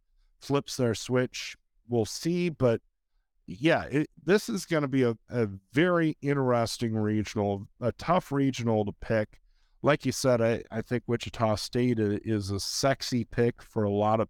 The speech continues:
people. Um, but, you know, like I said, I, I give Nebraska a pretty fair shot in this regional. So gonna be very interesting Friday night. The Huskers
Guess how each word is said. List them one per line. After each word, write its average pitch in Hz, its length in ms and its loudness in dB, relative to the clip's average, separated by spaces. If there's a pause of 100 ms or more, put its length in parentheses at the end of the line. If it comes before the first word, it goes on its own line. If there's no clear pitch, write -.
people. 123 460 -2 (540)
Um, 82 480 -4 (360)
but, 143 220 2 (220)
you 160 100 2
know, 156 220 2
like 139 180 -2
I 143 80 2
said, - 300 -4
I, 117 320 -2 (280)
I 131 120 -2
give 196 200 -2
Nebraska 147 580 -2
a - 20 -4
pretty 147 280 0
fair - 280 -4
shot 123 340 0
in - 80 -6
this 90 260 -4
regional. 98 540 -2
So 87 400 -8 (560)
gonna 151 140 2
be 160 140 2
very 214 440 2
interesting 156 640 0
Friday 165 460 0
night. 190 340 0
The 120 120 -2
Huskers 131 640 0